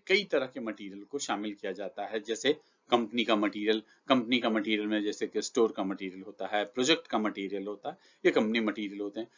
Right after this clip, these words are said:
कॉन्ट्रैक्टर बहुत सारे काम करते रहते हैं, तो उनके भी बहुत सारे मटेरियल होते हैं। फिर कई तरह के, जैसे पोर्ट होता है, एयरपोर्ट होता है, वहां पे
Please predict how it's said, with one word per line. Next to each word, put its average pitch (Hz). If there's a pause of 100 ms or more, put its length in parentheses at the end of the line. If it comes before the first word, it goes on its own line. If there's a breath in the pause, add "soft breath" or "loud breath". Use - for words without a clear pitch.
(140 soft breath)
कॉन्ट्रैक्टर 139
बहुत 135
सारे 127
काम 117
करते 113
रहते 107
हैं, 110
तो 95
उनके 85
भी 143
बहुत 123
सारे 113
मटेरियल 110
होते 110
हैं। 110 (300 soft breath)
फिर 226 (200 loud breath)
कई 202
तरह 180
के, 190 (280 soft breath)
जैसे 131 (280 soft breath)
पोर्ट 143
होता 117
है, 113
एयरपोर्ट 123
होता 117
है, 123
वहां 131
पे 180